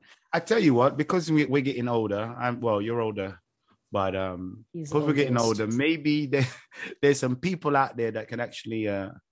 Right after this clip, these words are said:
Speaker 1: give us, give us some advice on, uh, what is the best, uh, activity to do to keep
Speaker 2: Mm-hmm.
Speaker 1: up with the cardio. And, uh, you know, obviously we think we know what we're doing, but maybe we don't.
Speaker 2: Mm-hmm.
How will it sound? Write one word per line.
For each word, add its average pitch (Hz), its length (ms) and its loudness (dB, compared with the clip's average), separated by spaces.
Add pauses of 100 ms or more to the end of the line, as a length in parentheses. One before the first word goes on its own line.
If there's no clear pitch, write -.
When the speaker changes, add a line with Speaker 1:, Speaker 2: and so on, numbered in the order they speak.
(280)
Speaker 1:
give 180 180 4
us, - 480 0
give 185 200 2
us 208 200 2
some 147 140 0
advice 110 580 -4
on, 120 220 -4
uh, 117 220 -2
what 135 240 -2
is 139 140 -4
the 117 100 -6
best, 127 420 -6
uh, 110 380 -4 (840)
activity 151 540 0
to 127 140 -2
do 123 340 0 (100)
to 117 120 -6
keep 143 240 -2
Speaker 2:
Mm-hmm. 226 100 -2
Speaker 1:
up 123 180 0
with 113 140 -4
the 110 80 -2
cardio. 110 720 0
And, 107 160 -6
uh, 101 380 -6
you 127 100 -2
know, 101 680 -6
obviously 110 400 -6
we 107 160 -6
think 113 260 -8
we 110 80 -2
know 107 140 0
what 107 140 -4
we're 107 140 -6
doing, 98 400 -6
but 95 140 -10
maybe 113 200 -8
we 110 180 -8
don't. 120 260 -2 (560)
Speaker 2:
Mm-hmm. 165 220 -6